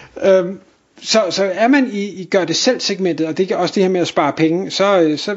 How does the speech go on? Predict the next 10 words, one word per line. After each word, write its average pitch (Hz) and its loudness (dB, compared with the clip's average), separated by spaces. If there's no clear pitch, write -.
vil 180 2
man 160 0
højst 233 0
sandsynligt 175 -2
også 151 0
opleve 151 0
en, 143 -2
en 131 -4
vækst. - -2
Øhm, 120 -4